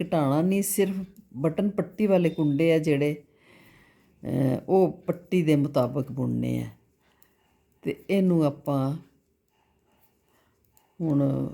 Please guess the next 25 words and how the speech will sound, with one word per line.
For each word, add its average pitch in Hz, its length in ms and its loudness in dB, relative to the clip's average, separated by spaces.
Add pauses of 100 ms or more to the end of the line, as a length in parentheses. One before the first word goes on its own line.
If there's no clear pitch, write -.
ਬੁਣ 156 320 2
ਲਾਂਗੇ 147 360 2
ਜਿੰਨਾ 143 320 0
ਸਾਨੂੰ 135 260 -2
ਮੋਢਾ 131 280 0
ਚਾਹੀਦਾ। 131 360 -4
ਮੈਨੂੰ 147 280 0
ਮੋਢਾ 151 320 0
ਚਾਹੀਦਾ 151 440 -4
ਹੈ 147 140 0
ਸਾਢੇ 156 380 -4
ਕੁ 147 100 -8
ਪੰਜ 123 320 -2
ਇੰਚ 117 300 -4 (800)
ਤੇ - 240 -8
ਇਹਦੇ 190 500 2
ਵਿੱਚ 180 240 0
ਮੈਂ 165 200 2
ਬਣਾਵਾਂਗੀ 156 640 2
ਚੌਰਸ 156 480 0
ਗਲਾ। 117 380 -4 (2000)
ਤੇ - 300 -4
almost 175 760 0 (440)
ਅੱਧਾ 175 720 0
ਮੋਢਾ 160 800 2